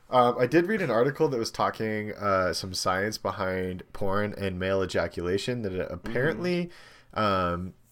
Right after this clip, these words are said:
Speaker 1: men ejaculate or report ejaculating more and having a more intense orgasm when there's another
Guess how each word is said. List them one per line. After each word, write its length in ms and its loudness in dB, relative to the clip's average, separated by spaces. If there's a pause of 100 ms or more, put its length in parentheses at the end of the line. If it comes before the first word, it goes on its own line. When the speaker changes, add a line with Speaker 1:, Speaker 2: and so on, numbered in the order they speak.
(140)
Speaker 1:
men 560 4
ejaculate 880 2 (560)
or 140 4
report 720 4
ejaculating 1000 2
more 560 2 (520)
and 100 -2
having 400 10
a 100 0
more 300 10
intense 320 6
orgasm 720 8
when 240 2
there's 280 8
another 600 6